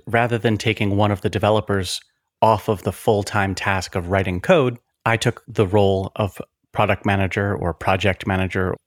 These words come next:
We often abbreviate it P M, but we don't often talk about what the P or M stands for. But my job is to help the developers coordinate their efforts, to help make sure that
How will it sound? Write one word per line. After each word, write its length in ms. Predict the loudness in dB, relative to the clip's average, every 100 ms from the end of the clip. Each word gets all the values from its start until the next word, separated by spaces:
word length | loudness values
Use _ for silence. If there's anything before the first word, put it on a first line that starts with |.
| 0
We 80 | 4
often 260 | 4 4
abbreviate 480 | 2 4 2 4 4
it 160 | 2 -2
P 260 | -2 2
M, 240 | 2 0 0
but 140 | -2
we 80 | 0
don't 240 | 0 -2 -8 _
often 400 | 0 0 0 -2
talk 240 | 0 0 0
about 220 | -4 -2
what 180 | -2 -2
the 80 | -6
P 280 | -4 -2
or 240 | 0 0 0
M 220 | 0 -2
stands 380 | -4 -2 -2 -2
for. 380 | -4 -4 -4 -8 _
But 220 | 2 2 -2 0
my 220 | 2 4
job 340 | 2 4 2 0
is 160 | -4 -2
to 80 |
help 240 | 0 0 2
the 80 | 0
developers 720 | 2 2 2 0 0 -4 -8
coordinate 760 | -4 2 4 4 0 -2 -4 -10 -4
their 240 | 0 2
efforts, 640 | 2 -2 -6 -14 -12 -12 -4
to 140 | -2
help 320 | 0 0 0
make 240 | -2 -2 -2
sure 260 | 0 0
that 300 | 2 -2 -4